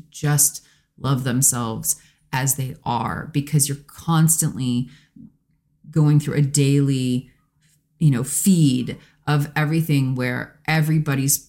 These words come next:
picture is made to look like perfection. And then, and then on top of that, it's put to music and it's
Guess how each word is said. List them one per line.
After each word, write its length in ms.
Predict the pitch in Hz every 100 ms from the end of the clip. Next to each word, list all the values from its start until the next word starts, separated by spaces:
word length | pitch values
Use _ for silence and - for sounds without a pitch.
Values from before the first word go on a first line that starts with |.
| _
picture 440 | - 208 - 165 139
is 220 | 147 147
made 300 | 151 147 151
to 80 | 151
look 180 | 143
like 160 | 139 147
perfection. 420 | 160 196 233 196 190
And 100 | 196
then, 480 | 247 233 - 208 - -
and 180 | 180 214
then 120 | 240
on 80 | 220
top 200 | - 214
of 60 | 202
that, 380 | 320 302 - - - _ _
it's 460 | 226 226 - - - _ -
put 160 | 302
to 80 | -
music 520 | 330 370 247 143 - -
and 140 | 214
it's 420 | 226 220 - -